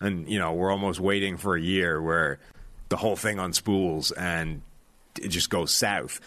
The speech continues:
particularly, again, in this, you know, N F L landscape where there's a bunch of good teams all over the place. I,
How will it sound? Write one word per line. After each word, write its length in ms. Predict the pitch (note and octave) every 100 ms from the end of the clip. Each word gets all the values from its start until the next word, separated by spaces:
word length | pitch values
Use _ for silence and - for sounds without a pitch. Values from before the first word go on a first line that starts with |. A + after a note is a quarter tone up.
| - -
particularly, 500 | A2+ A#2+ G#2+ G2+ F2+
again, 500 | D2+ G#2+ G2+ F2 D#2+
in 160 | F#2 F2+
this, 380 | E2+ D#2+ - - - _ - _ _ - -
you 100 | F2
know, 300 | D#2 D2 D2 -
N 120 | F#2
F 140 | E2+
L 140 | F#2+ D#2
landscape 640 | E2+ G2+ F#2 F#2+ E2 D2+
where 140 | F2+ D#2+
there's 200 | E2 D#2
a 40 |
bunch 300 | - G2+ F#2
of 80 | E2+
good 180 | E2+ G2
teams 260 | G2+ E2
all 140 | D#2 D2+
over 180 | G2+
the 80 | E2
place. 400 | - D#2 C#2 - - - - - - _ _ _ _ -
I, 160 | B2+